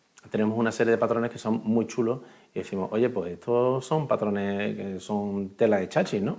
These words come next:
Me, que cómo me gusta, ¿no? Cómo me gusta". Aquí tenemos banners, llamadas a la acción, lo que habíamos dicho, y, y yo quiero esta llamada a la acción tan bonita con estos textos, quiero tenerlo en mi página web. Pues simplemente le damos a copiar,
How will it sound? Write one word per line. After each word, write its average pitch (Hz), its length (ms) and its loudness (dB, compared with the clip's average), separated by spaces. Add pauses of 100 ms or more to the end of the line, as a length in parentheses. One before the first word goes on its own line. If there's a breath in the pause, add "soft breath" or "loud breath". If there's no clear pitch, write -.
Me, 104 320 -14
que - 140 -8
cómo 131 200 4
me 127 120 4
gusta, 208 360 4
¿no? 151 140 -4 (460 soft breath)
Cómo 117 200 2
me 110 100 4
gusta". 120 360 0
Aquí 92 180 -8
tenemos 95 480 -6
banners, 139 480 2
llamadas 101 360 -4
a 98 40 -4
la 92 100 -6
acción, 160 300 -2
lo 151 80 -2
que 110 60 0
habíamos 98 380 -2
dicho, 196 420 0 (500 loud breath)
y, 117 220 -10
y 104 40 -2
yo 110 140 0
quiero 135 300 6
esta 110 220 -2
llamada 135 260 4
a - 40 6
la 117 40 4
acción 156 400 2
tan 90 140 -6
bonita 110 320 2
con 107 120 2
estos 104 200 -2
textos, 180 320 -4 (420 loud breath)
quiero 110 220 4
tenerlo 107 380 4
en 98 80 2
mi 101 100 2
página 95 320 -4
web. 85 200 -6
Pues 90 140 -12
simplemente 123 400 -2
le 95 80 -2
damos 110 240 -6
a 135 60 -4
copiar, 127 420 0